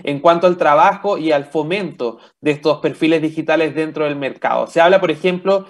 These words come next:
de una política de capacitación para los profesionales con esta idea de la reconversión hacia la digitalización de muchas tareas, de muchas profesiones, también para que muchos, eh, trabajadores no se queden atrás en el mercado laboral y no se precarice tampoco su empleo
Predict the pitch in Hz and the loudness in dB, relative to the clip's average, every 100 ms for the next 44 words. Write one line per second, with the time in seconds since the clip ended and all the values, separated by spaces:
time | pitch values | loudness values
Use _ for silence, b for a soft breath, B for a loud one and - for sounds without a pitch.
0 | B B 135 165 165 156 147 135 147 156 | B B 0 2 2 0 -2 -4 -4 -4
1 | 170 156 147 143 139 135 123 127 - - | -2 0 0 0 -4 -4 -10 -8 -8 -8
2 | - 190 202 202 185 151 143 139 131 - | -4 0 0 -2 2 2 2 -4 -12 -12
3 | 123 143 160 175 175 - 151 151 147 151 | -8 -4 0 2 2 0 -8 -4 0 2
4 | 151 147 139 135 - 139 131 120 - 180 | 2 4 2 0 -6 -6 -4 -6 -6 0
5 | 190 190 190 B B 151 151 - 165 156 | 0 0 -10 B B 2 2 4 4 4
6 | 147 139 139 - 143 139 135 - 156 151 | 4 0 -4 -4 -4 -4 -8 -6 -4 -2
7 | 151 147 147 143 151 151 143 143 139 139 | -4 -6 0 2 4 2 2 2 -4 -6
8 | 139 135 127 - 165 160 160 151 B B | -10 -10 -12 -2 0 0 -2 -8 B B
9 | - 143 160 175 175 156 151 131 - - | -2 2 2 2 2 2 0 -4 -6 -16
10 | - 156 185 196 220 185 - - 151 151 | -14 -6 -4 -2 -4 -6 -16 -6 -6 -2
11 | 156 147 147 147 175 196 190 196 214 196 | 0 0 2 4 4 2 -2 -2 -6 -8
12 | - 208 220 196 180 190 185 175 156 151 | -6 0 0 0 0 2 0 0 -6 -6
13 | 147 156 151 151 143 139 151 165 160 160 | -4 2 4 4 4 4 2 0 -4 -6
14 | 175 170 147 139 185 185 170 151 - 170 | -6 -2 0 0 0 -2 -6 -6 -6 -6
15 | 165 135 120 - 175 190 185 | -6 -8 -10 -2 0 2 0